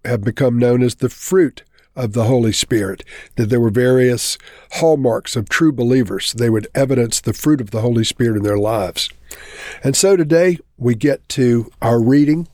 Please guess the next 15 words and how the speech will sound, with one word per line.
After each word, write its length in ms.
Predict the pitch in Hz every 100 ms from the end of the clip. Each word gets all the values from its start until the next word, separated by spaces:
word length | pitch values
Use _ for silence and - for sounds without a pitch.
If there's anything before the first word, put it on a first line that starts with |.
| -
and 160 | 127
I'm 180 | 123 120
reading 300 | 143 151 160
from 360 | - 131 117 104
Galatians 840 | 120 120 139 - 180 208 - - - _ _ _ _ _ _
chapter 440 | - 143 120 - 147
six. 640 | - 175 139 - - - - _ _ _ _ _ _ _ _ _ _ _
Brothers, 580 | 120 156 175 233 - - _ _
if 160 | 127 -
someone 440 | - 190 220 202
is 140 | 135 -
caught 360 | - 156 170
in 120 | 190
a 80 | 175
sin, 600 | - - 185 135 95 107